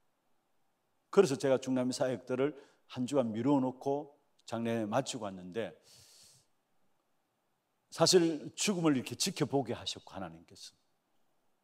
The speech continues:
귀중한 사역도 있었지만 그러나 그 사역 이전에 먼저 죽음을 지켜보게 하셨고, 너무나 평안한 가운데 마지막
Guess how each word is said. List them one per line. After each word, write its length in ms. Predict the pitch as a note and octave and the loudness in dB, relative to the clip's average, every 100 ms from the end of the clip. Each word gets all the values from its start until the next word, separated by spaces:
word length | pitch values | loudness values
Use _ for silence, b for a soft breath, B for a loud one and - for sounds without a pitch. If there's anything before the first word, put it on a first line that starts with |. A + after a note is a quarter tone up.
| _ | _
귀중한 260 | - C#3+ D#3 | 2 6 6
사역도 320 | D#3+ D#3+ F3 | 8 4 4
있었지만 480 | F3 E3 D#3+ D#3 D3+ | 0 -2 4 4 4
그러나 340 | D3+ D3 C#3+ | 4 6 6
그 340 | C#3+ D3+ D3 C#3 B - | 6 6 6 2 B -4
사역 320 | - D3 B2 | 4 4 4
이전에 240 | C3 C3+ | 2 2
먼저 180 | B2+ B2 | 2 -2
죽음을 320 | - C#3+ B2 | -4 -2 -2
지켜보게 460 | B2+ D3 A#2 C3 G#2+ | -4 -8 -6 -4 -4
하셨고, 520 | F#2+ G#2 - C3+ - b b | -6 -10 -6 -6 -8 b b
너무나 380 | C3+ D3+ G3 F#3+ | 0 6 8 6
평안한 320 | F3 F3 G3 | 4 2 4
가운데 360 | E3 C#3 C3 B2 | 6 6 4 2
마지막 600 | B2 C3 C#3+ D#3 B2 | 2 0 4 4 4